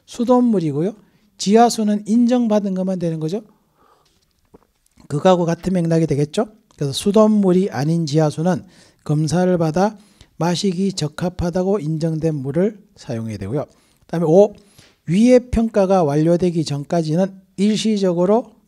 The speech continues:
금지된 식품을 사용하면 안 된다. 우리가 위의 평가가 있다, 신고가 들어왔다 그러면 거기에 따라서 뭡니까? 평가를 하게 되죠.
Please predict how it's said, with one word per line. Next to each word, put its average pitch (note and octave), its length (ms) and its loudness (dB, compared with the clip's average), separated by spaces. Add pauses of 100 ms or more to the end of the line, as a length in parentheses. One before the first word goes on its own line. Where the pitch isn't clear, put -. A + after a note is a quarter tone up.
(100)
금지된 D#3 460 -2
식품을 E3+ 500 -2
사용하면 D#3 640 -6
안 B2 140 -12
된다. C#3 260 -8
우리가 C#3+ 160 -8
위의 G3+ 240 -2
평가가 F#3+ 1120 -6
있다, F#3 400 -2
신고가 F#3+ 540 -4
들어왔다 F3 420 -4
그러면 F3+ 240 -6
거기에 F3+ 220 -4
따라서 F3+ 320 -6
뭡니까? D3+ 400 -10
평가를 G#3 360 -4
하게 F#3+ 160 -2
되죠. F3+ 220 -4